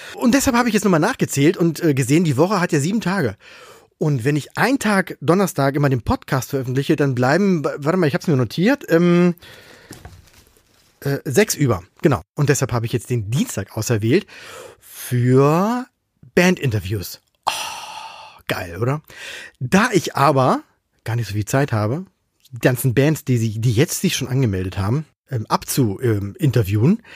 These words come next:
habe ich mir was Geiles ausgedacht. Und zwar heißt das ganze Ding Voicemail-Interview. Es funktioniert folgendermaßen. Ihr schickt eine E-Mail an interview at sylp punkt de. Dann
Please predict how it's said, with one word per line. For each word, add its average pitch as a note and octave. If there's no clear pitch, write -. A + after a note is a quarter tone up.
habe C3
ich -
mir C3
was C#3
Geiles A#2
ausgedacht. A#2+
Und C#4
zwar C3
heißt E3+
das B2+
ganze B2+
Ding C#3
Voicemail-Interview. B2+
Es F#3
funktioniert G3
folgendermaßen. B2
Ihr D4+
schickt -
eine F3+
E-Mail F3
an B2
interview F3
at C#3
sylp C#3+
punkt A#2+
de. G#2
Dann A#3